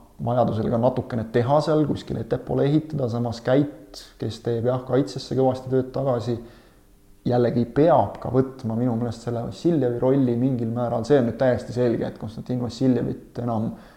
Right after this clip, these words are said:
üheksakümne minuti mehena vähemalt sellistes mängudes Martin Reim ei näe, mis on ka ilmselt õige. Ma usun, et, äh, Vassiljev on sellega ka nõus. Me eelmisel aastal nägime, kuidas Reim üritas, noh, ma ei taha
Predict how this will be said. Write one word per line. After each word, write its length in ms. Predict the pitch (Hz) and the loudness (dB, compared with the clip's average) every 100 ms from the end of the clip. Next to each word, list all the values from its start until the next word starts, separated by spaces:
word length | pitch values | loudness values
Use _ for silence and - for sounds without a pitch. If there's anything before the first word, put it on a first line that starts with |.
| - 143 | -2 2
üheksakümne 480 | 135 - 139 120 127 | 2 0 -2 2 2
minuti 400 | 123 117 - 120 | 2 -2 -4 -2
mehena 480 | 139 147 120 113 110 | 0 0 -2 -2 -2
vähemalt 300 | 117 117 - | -2 -2 6
sellistes 460 | 156 127 - - | 8 8 2 -4
mängudes 400 | 120 117 127 123 | -4 -4 -4 0
Martin 320 | 127 131 127 120 | 0 0 -2 -2
Reim 220 | 123 120 | -2 -2
ei 80 | 123 | 0
näe, 260 | 165 131 127 | 2 2 2
mis 160 | 156 127 | 0 0
on 120 | 117 | 0
ka 80 | 127 | 0
ilmselt 240 | 117 113 | 0 4
õige. 320 | 160 165 117 117 | 6 6 4 2
Ma 120 | 120 | 2
usun, 180 | 120 113 | 0 -4
et, 380 | - - - - 117 | -6 -14 -18 -4 -2
äh, 500 | 117 120 - - - - - _ | 0 -2 -6 -16 -20 -20 -20 _
Vassiljev 340 | 117 135 120 117 | 0 4 4 4
on 80 | |
sellega 320 | 113 123 113 113 | 2 4 2 2
ka 100 | 151 | 2
nõus. 460 | 151 160 113 104 - | 6 8 6 2 -4
Me 100 | 120 | 4
eelmisel 300 | 131 117 113 120 | 6 4 2 2
aastal 240 | 120 117 123 | 2 -2 0
nägime, 360 | 147 127 113 110 | 4 4 2 0
kuidas 220 | 113 113 | -2 0
Reim 240 | 123 127 113 | 0 2 4
üritas, 460 | 135 - - - - - - - - _ _ _ _ - - | 2 2 -6 -8 -14 -20 -20 -20 -20 _ _ _ _ -20 -12
noh, 140 | 117 | -8
ma 100 | 113 | -4
ei 60 | |
taha 100 | 120 | 0